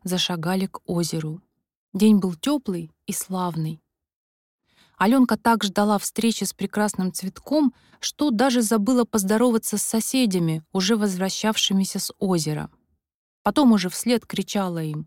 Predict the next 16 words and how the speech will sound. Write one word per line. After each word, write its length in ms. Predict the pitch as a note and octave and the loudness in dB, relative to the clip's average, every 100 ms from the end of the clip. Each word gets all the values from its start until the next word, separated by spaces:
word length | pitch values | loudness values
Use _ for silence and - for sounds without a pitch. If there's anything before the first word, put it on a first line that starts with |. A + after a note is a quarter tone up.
| _ | _
«Здравствуйте!» 800 | - G#3 E4 D4 A3 G3+ - E3 - _ _ _ _ _ _ _ - | -6 0 2 0 -2 -4 -6 -12 -14 _ _ _ _ _ _ _ -2
А 140 | F#3+ | -2
когда 400 | - G3+ G3+ A3 | 0 0 2 2
вышли 320 | G3 G#3+ G3 | 2 0 -4
к 160 | - - | -8 -4
полянке, 540 | F3 G#3 D#4+ D#4 C#4 | -2 2 2 2 0
где 240 | G#3+ G3+ A#3+ | -2 0 0
цвёл 480 | - G#3 A#3+ A#3 - | 0 0 2 2 -2
лён, 460 | G#3 G#3+ A#3 G#3+ G3+ _ _ - | 0 4 4 4 2 _ _ -2
Алёнка 440 | E3 A#3 E4 B3+ | 2 4 4 6
начала 420 | A3 G#3 G#3 A3 | 6 6 2 0
крутить 440 | A#3 G3 - G#3 F#3 | 0 -4 -2 -4 -2
головой. 600 | F#3+ G3 G3+ F3+ D#3+ D#3 _ _ _ | -2 0 2 0 -2 -4 _ _ _
Где 300 | F#3+ C#4+ F4 | 0 4 6
же 120 | C#4 A3+ | 6 4
он, 300 | E3+ D#3 | 2 -2